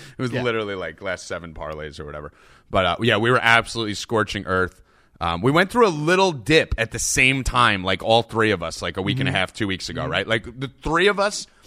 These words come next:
Speaker 1: usually it's, like, two of us are on fire or
Speaker 2: Right.
Speaker 1: hot, and the other one is, like, a little cold, and we always end up up when all is said and done. But we all got cold at the same time for, like, a four-day period, and it was a goddamn apocalypse.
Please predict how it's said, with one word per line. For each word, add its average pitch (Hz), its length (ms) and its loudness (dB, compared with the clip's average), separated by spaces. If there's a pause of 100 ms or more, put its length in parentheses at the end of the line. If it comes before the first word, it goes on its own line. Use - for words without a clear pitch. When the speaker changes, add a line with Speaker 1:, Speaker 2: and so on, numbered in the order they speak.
Speaker 1:
usually 208 500 -2
it's, 160 140 -6
like, 127 260 -2
two 196 220 0
of 180 120 0
us 175 200 -2
are 165 80 -4
on 151 160 -2
fire 139 480 2
or - 20 2
Speaker 2:
Right. 101 80 -2
Speaker 1:
hot, 135 300 0
and 120 100 -4
the 120 80 0
other 139 160 0
one 135 240 -2
is, 120 140 -6
like, 117 160 -4 (260)
a - 60 -10
little 139 180 0
cold, 131 460 0 (180)
and 135 140 -4
we 156 80 2
always 151 200 4
end 135 180 2
up 120 180 4
up 104 320 0
when 110 160 -4
all 104 120 0
is 98 60 -8
said 101 220 -6
and 98 100 -12
done. 107 240 -6 (460)
But 101 320 0 (140)
we 120 180 2
all 131 260 4
got 120 200 4
cold 113 260 0
at 87 80 -10
the 95 80 -8
same 98 280 -4
time 98 260 -2
for, 98 80 -8
like, 90 120 -2
a 90 40 -8
four-day 98 380 0
period, 101 360 0
and 107 140 -4
it 113 60 -2
was 104 180 -10
a 90 40 -10 (160)
goddamn 104 520 0
apocalypse. 90 840 -4